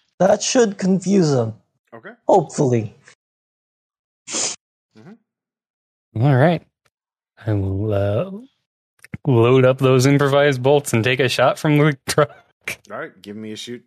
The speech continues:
Speaker 2: Uh, both of you, just give me a shoot check. I mean, it's a long range for you, Ava, but you have time to aim.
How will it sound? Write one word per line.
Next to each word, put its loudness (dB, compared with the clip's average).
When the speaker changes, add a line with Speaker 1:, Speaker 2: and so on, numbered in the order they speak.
Speaker 2:
Uh, -4
both 0
of -12
you, -14
just -20
give -12
me -14
a -16
shoot -16
check. -16
I -10
mean, -12
it's -2
a 0
long 2
range -2
for -10
you, -8
Ava, -10
but -16
you -18
have -16
time -14
to -18
aim. -20